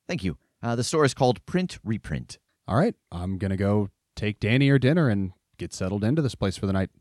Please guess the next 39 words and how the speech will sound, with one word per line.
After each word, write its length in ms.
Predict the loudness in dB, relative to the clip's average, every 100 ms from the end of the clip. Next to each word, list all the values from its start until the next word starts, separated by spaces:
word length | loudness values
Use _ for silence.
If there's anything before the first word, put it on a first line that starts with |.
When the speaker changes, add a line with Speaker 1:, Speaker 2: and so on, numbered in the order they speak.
| _
Speaker 1:
All 120 | 0
right. 200 | 4 4 4
And 120 | 0
as 260 | 2 0 -2
Jake 360 | 0 0 0 -4
heads 240 | -2 0
upstairs 560 | -2 -2 0 2 2 -2
to 80 | -4
take 260 | -4 -2
Danny 320 | -2 0 0
her 140 | 0 -2
dinner, 320 | 0 0 0 _ _ -6
we're 100 | 0
gonna 120 | 0
jump 240 | 0 -2 -2
over 300 | -6 -2 -4
to 380 | -4 -4 -4 -4
Kim. 540 | -8 -2 2 2 0 -4 -2
As 200 | -2 2
the 180 | 0 2
elevator 400 | 2 4 4 4
door 260 | 4 2
opens 440 | 0 0 0 2 0
on 340 | 0 0 0
the 80 | -2
penthouse, 640 | -2 -4 -4 -6 -8 -14 -18 _ -18
Strom 500 | -10 -4 -4 -2 -2
is 220 | -4 -4
standing 420 | -6 -4 -4 -4
in 60 | -2
the 80 |
lobby. 340 | -2 -4 -6 -10 _ _ -4
"I 120 | -2
didn't 220 | 0 -2
expect 280 | -2 -2 -4 -4
to 100 | -8
see 160 | -6
you 200 | -4 -2
again 440 | -2 -4 -8 -12